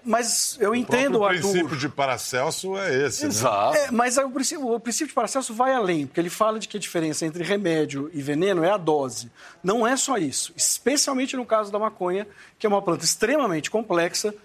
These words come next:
Speaker 1: com um perfil de canabinoides múltiplos, com efeitos diferentes,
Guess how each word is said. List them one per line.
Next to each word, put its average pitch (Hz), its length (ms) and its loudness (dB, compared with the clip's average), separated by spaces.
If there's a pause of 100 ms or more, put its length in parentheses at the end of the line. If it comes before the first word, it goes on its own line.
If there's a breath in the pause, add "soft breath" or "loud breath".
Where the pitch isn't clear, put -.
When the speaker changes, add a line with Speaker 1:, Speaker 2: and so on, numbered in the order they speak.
(340 loud breath)
Speaker 1:
com 220 80 4
um 240 80 2
perfil 202 480 2
de 147 120 -6
canabinoides 185 600 2
múltiplos, 214 560 -4
com - 80 -2
efeitos 208 560 0
diferentes, 175 880 -4